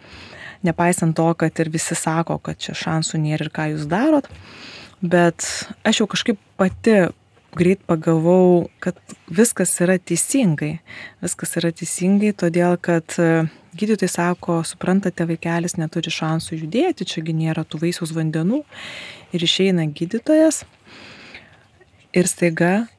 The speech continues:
aš pajuntu, kad man sujuda pilvelis.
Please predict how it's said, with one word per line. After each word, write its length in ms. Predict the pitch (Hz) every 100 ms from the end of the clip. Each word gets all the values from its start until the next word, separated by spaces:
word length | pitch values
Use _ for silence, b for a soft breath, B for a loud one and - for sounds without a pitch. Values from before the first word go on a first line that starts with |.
| _ _ _ _ _ _ _ _ _ _ -
aš 300 | 185 185 - - _ _ -
pajuntu, 880 | 175 170 165 160 - 180 208 220 196 _ -
kad 200 | 180 180
man 280 | 185 185 175
sujuda 500 | - 320 349 151 143
pilvelis. 720 | - 143 147 147 151 160